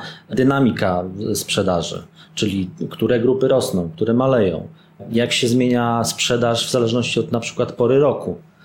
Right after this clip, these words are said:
bo to też ma wpływ, co się sprzedaje w zimie, co się sprzedaje w lecie. Jak my nawet zauważamy takie prawidłowości, em, w związku z pogodą.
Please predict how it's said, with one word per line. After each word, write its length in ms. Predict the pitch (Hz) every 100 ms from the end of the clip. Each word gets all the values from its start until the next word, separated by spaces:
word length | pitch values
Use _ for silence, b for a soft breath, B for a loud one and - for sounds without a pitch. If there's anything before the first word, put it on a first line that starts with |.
| b b _
bo 200 | 110 110 -
to 80 | -
też 220 | 123 156
ma 120 | 120 101
wpływ, 480 | - 92 78 - - -
co 100 | -
się 120 | 107
sprzedaje 440 | 107 - 104 101 101
w 40 |
zimie, 360 | 101 104 110 113
co 100 | 117
się 140 | 107
sprzedaje 540 | 104 - 98 98 101 101
w 120 | 104
lecie. 360 | 113 90 87 - B B B
Jak 260 | 113 113 - B B -
my 160 | 120
nawet 260 | 139 135 127
zauważamy 640 | 127 123 120 117 139 139
takie 260 | 131 113 127
prawidłowości, 1000 | - 120 113 113 101 104 - - 131 131 -
em, 260 | 131 135 135
w 40 |
związku 380 | 120 139 139 170
z 40 |
pogodą. 540 | - - 214 113 95